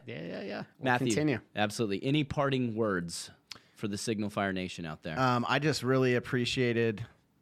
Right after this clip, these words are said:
Speaker 3: it, first of all, just the synergy from everything we discussed. So many things that you touched
Speaker 1: Yeah.
Speaker 3: on, from the ocean to co-work to telling a story, really resonates personally with me, but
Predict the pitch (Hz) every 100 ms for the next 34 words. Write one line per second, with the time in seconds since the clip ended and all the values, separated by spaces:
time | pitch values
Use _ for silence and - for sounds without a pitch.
0 | _ - 117 - 135 110 107 92 110 117
1 | - 120 117 113 113 - 101 95 - 113
2 | 117 113 101 - 107 101 151 160 147 143
3 | 135 123 117 113 - 127 117 - 123 107
4 | 101 98 - 113 101 98 113 113 - 127
5 | 113 - 107 - 135 127 120 120 113 -
6 | 101 123 113 95 - 113 113 117 110 117
7 | 113 113 110 107 - - 185 180 143 123
8 | 123 110 107